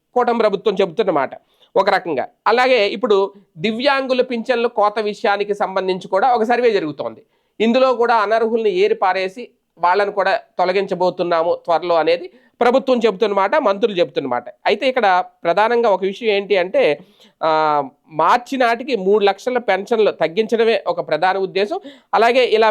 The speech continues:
పెన్షన్లు ఊర్లో ఉన్న అన్ని ఆసుపత్రులు, కాలేజీలు అన్నింటి మీద కూడా గ్రామంలో ఉన్న ప్రతి కార్యకర్త, నియోజకవర్గంలో ఉన్న ప్రతి నాయకుడు కూడా దీని మీద నిలదీయాలి, మాట్లాడాలి, ప్రజలకు అర్థమయ్యేలాగా ఒక పోరాటం చెయ్యాలి అంటూ తాజాగా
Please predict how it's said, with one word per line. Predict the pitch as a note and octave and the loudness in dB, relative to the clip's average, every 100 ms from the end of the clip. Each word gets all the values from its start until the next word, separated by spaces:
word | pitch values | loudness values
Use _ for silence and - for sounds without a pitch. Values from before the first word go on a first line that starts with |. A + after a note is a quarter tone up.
| G#3+ | 2
పెన్షన్లు | G3+ A3 B3+ B3 A3+ G3 | -2 0 0 2 0 2
ఊర్లో | G#3 A3+ A3+ | 0 2 2
ఉన్న | G#3+ G#3 | 2 0
అన్ని | - F#3 G#3+ | -2 0 2
ఆసుపత్రులు, | F#3+ G3 G#3+ G3 G3+ G3+ G3+ | 0 0 -4 -4 -2 0 2
కాలేజీలు | F#3+ G3 F#3 F#3+ | 2 2 0 0
అన్నింటి | F3 E3+ G3+ | 0 0 0
మీద | G3 F#3+ F#3+ - - | 0 0 -2 -4 -4
కూడా | F#3 F#3 D3+ | 0 0 0
గ్రామంలో | D#3+ F3+ F#3+ F#3+ | -2 0 2 2
ఉన్న | F3+ D#3+ - _ - | 2 -2 -4 _ -6
ప్రతి | F3+ F3 A3 | -4 0 0
కార్యకర్త, | G3+ F#3 G#3 G#3 G3+ | 2 0 2 -4 -4
నియోజకవర్గంలో | G3+ F3+ G3 G3 G3 F3+ F#3+ F#3 | -4 2 2 2 -2 0 0 2
ఉన్న | F3+ E3+ | 0 0
ప్రతి | E3+ E3 G#3+ D3+ | -2 -4 -2 -2
నాయకుడు | D#3 F#3 G#3 G3 | 0 0 2 0
కూడా | F3+ F3+ D3+ G#3 _ | 0 0 -2 -8 _
దీని | D3+ F#3+ G3+ | -4 0 2
మీద | G3 F3+ C#3+ - _ D#3+ | 2 2 0 -4 _ -2
నిలదీయాలి, | E3+ G3+ A3 G3 F3+ G#3 | 0 0 0 2 2 0
మాట్లాడాలి, | F#3 D#3+ F3+ G#3 F#3+ F3 E3+ - | -2 -2 -2 -2 0 0 0 -4
ప్రజలకు | E3+ E3 F#3+ F#3+ | -4 -4 -2 -2
అర్థమయ్యేలాగా | D3+ F3+ F3+ F3 F3+ E3+ | -4 -2 0 2 0 -2
ఒక | D3+ - | -4 0
పోరాటం | E3 F3+ F3 F3 - | 2 2 -2 -6 -6
చెయ్యాలి | D#3+ D#3+ D#3+ D#3 | -2 0 0 -2
అంటూ | D#3 C#4+ | -4 -4
తాజాగా | E3 D3+ E3+ D3+ | -2 0 0 0